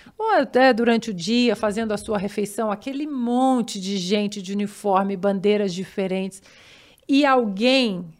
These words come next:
entra com uma medalha olímpica no peito, o refeitório inteiro levanta e bate palma. Ninguém sabe de onde a pessoa é, de que país a pessoa é,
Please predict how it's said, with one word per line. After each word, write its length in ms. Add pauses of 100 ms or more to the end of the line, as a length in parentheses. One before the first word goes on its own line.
(380)
entra 640
com 140
uma 160
medalha 580
olímpica 500
no 100
peito, 600
o 60
refeitório 640
inteiro 580
levanta 540
e 60
bate 320
palma. 240 (180)
Ninguém 320
sabe 320
de 100
onde 280
a 40
pessoa 520
é, 180 (220)
de 140
que 120
país 440
a 60
pessoa 480
é, 300